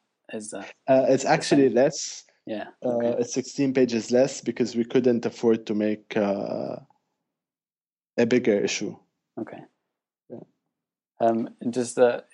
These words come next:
Speaker 1: do you work on any other projects aside from The Outpost, or does it
Speaker 2: Unfortu-
Speaker 1: sustain you?
Speaker 2: <laughs> Unfortunately not, although I'm trying to, like, find, uh,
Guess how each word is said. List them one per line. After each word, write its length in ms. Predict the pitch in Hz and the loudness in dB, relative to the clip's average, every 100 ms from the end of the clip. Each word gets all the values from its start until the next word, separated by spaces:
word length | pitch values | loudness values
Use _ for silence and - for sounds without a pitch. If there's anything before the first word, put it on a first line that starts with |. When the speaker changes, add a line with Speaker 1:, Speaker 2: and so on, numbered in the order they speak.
| - - | -16 -4
Speaker 1:
do 100 | 127 | 0
you 100 | 123 | 2
work 240 | 117 117 | 2 2
on 140 | 117 | 0
any 180 | 117 117 | 0 2
other 240 | 117 113 110 | 4 4 2
projects 460 | 110 107 120 - | 0 2 0 0
aside 280 | 110 110 107 | -6 -4 -4
from 120 | 117 | -4
The 80 | 117 | -4
Outpost, 480 | 123 - 131 - - | -6 -6 -8 -8 -8
or 80 | 107 | -4
does 160 | 107 | -2
it 140 | 107 151 | -2 -2
Speaker 2:
Unfortu- 120 | 143 113 | -4 2
Speaker 1:
sustain 320 | 160 113 110 | 4 4 2
you? 80 | 104 - - _ | 0 0 -6 _
Speaker 2:
<laughs> 340 | _ _ - - | _ _ -10 0
Unfortunately 840 | 139 135 160 160 160 147 123 127 | 0 0 0 2 2 -2 0 0
not, 400 | 127 131 147 147 | 0 2 0 0
although 360 | 135 120 127 131 | -4 0 2 2
I'm 140 | 120 117 | 2 0
trying 380 | 131 127 127 110 | 2 2 0 -6
to, 380 | - 101 120 131 | -8 -8 -8 -6
like, 240 | 104 101 - | -4 -4 -2
find, 460 | 117 113 113 104 | 0 2 0 0
uh, 240 | 101 104 | -2 -2